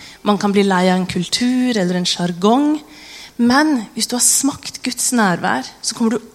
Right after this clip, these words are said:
aldri til å få smaken på noe annet igjen. Jeg tror at vi i mer enn møtesammenheng må gå sammen med å være med de unge foran Gud, sammen med Gud.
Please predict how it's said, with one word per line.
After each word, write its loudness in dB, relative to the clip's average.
aldri 0
til -4
å -6
få -4
smaken -4
på -4
noe -4
annet -6
igjen. -4
Jeg 6
tror 6
at 0
vi -4
i 4
mer 6
enn 4
møtesammenheng 2
må 4
gå 2
sammen 2
med 2
å 2
være 4
med 4
de 0
unge 0
foran 2
Gud, -4
sammen -2
med 0
Gud. -6